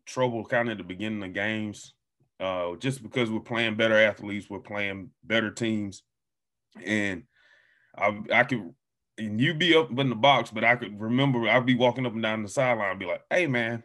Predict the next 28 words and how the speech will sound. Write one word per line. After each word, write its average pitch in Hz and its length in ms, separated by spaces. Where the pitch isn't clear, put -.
guys, 87 320
just 98 180
relax. 139 640
Coach 107 160
Matthews 139 400
is 127 40
gonna 107 220
figure 151 200
this 180 140
out." 135 360
They're 101 120
gonna 139 200
call 151 220
the 165 80
right 165 220
plays. 127 680
We're 101 260
gonna 147 180
be 156 180
all 160 240
right. 131 280
And, 113 420
you 127 100
know, 120 400
you 131 320
guys, 131 760
the 101 140
coaching 143 440